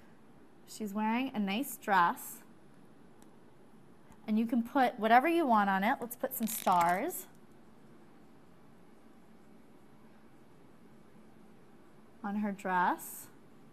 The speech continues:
And you can put, you know, we'll put a nice, beautiful choker on her.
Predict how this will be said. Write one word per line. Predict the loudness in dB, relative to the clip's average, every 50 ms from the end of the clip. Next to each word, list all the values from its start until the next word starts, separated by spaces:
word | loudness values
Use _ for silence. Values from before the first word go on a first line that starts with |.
| -20 -20 -20 -20 -20 -20 -20 -20 -20 -20 -20 -20 -20 -20 -20 -20 -20 -20 -20 -20 -20 -16 -8
And | -4 -2 -2 -2
you | -2
can | -2 -2 -4
put, | -4 -4 -4 -2 -2 -2 -2 -4 -8 -14 -20 -20 -20 -20 -20 -20 -20 -20 -20 -20 -20 -20 -20 -20 -20 -16 -10
you | -8
know, | -8 -6 -6 -6
we'll | -8
put | -8 -6 -4 -4
a | -4
nice, | -2 -4 -4 -4 -4 -6 -8 -12 -10 -6
beautiful | -4 -4 -4 -4 -4 -6 -8
choker | -8 -6 -4 -4 -4 -4 -2 -4 -4 -2
on | -2 -2 -2 -4
her. | -6 -6 -6 -6 -8